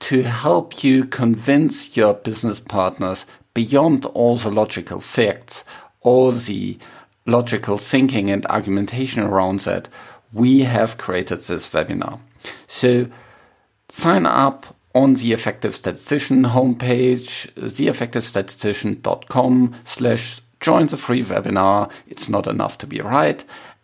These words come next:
And there you will find all the details. So just head over to the effective statistician dot com and join for this webinar.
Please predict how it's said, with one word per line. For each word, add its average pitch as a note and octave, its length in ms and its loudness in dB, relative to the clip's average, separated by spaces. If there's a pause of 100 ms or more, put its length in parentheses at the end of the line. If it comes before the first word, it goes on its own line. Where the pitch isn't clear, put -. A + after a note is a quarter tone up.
And G#2+ 260 0
there A2 240 4
you A2 240 -2
will F#2+ 200 2
find F#2+ 560 -2 (120)
all F2+ 200 -4
the - 120 -10
details. - 600 -10 (380)
So - 260 -2 (120)
just - 360 0
head A#2+ 260 0
over A2+ 340 2
to G2+ 280 -6
the A#2+ 260 0
effective A#2 380 0
statistician G2 680 -2
dot - 280 -2
com G2+ 340 0 (220)
and G#2 180 -4
join F#2 240 -2
for - 180 -4
this - 240 -10
webinar. - 400 -4